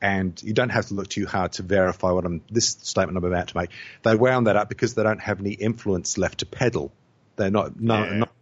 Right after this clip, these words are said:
Speaker 1: in a position where they can, they can actually sell access. And it, it's, if any, anyone's outraged by that statement, do some damn reading and stop yelling <laughs> at, at your, uh, your M P three player, because that's not going to help. I can't hear you.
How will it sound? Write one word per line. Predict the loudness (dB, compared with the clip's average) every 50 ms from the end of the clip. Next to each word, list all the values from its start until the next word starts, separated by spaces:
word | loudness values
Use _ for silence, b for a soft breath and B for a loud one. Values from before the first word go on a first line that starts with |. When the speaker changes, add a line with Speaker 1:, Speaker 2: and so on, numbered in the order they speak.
| _ _ _ _ _ -12
Speaker 1:
in | -12 -10
a |
position | -8 -4 -4 -2 -2 -2 -2
where | -2 0
they | 0 -2 -2
can, | -2 -6 -6 -6 B B B B B B B
they | 0 0
can | 2 2 2
actually | 2 0 -2 -2 0 0
sell | 2 2 2 0 0 0
access. | 0 0 0 0 -2 -4 -2 0 0 0
And | 0 0 2 0
it, | 0 -2 -6 -4 -2
it's, | -2 0 0 0 -2 -2 -4 _ _ _ _ -20 -8 0
if | 0 0 2 4
any, | 2 2 2 2 0
anyone's | 0 2 4 4 6 6 4 6 4
outraged | 4 4 4 4 4 4 4 4 2
by | 0 2
that | 2 2 2 0
statement, | -2 0 0 0 0 0 -2 -6 -6 -6 B B B B B
do | 2 2 4
some | 4 2 0 -2 2
damn | 2 4 4 4 2 0 0 2
reading | 2 2 2 0 -2 -4 -6 -6 _ _ _ -14
and | -10 -8 -6 -6 -6 -6
stop | -6 -6 -8 -4 -4 -4 -4 -4
yelling | -2 -2 0 0 0 -2 -4 -6
<laughs> | -12
at, | -14 -14 -14 _ _ -8
at | -8 -8 -8 _ -8
your, | -4 -2 -2 2 2
uh, | 2 2 0 -2 B B B B B B
your | 2 2
M | 2 2
P | 0 -4
three | -6 -4 -2 -2 -2
player, | -2 -2 -2 -2 -2 -2 -6
because | -10 -14 -14 -12 -6 -6
that's | -6 -6 -6 -8 -8
not | -10 -10 -6
going | -8 -8 -8
to | -8 -12
help. | -10 -6 -8 -6 -6 -6
I | -10
can't | -10 -6 -8 -8 -8 -8
hear | -6 -6 -6
you. | -4 -4 -6 -8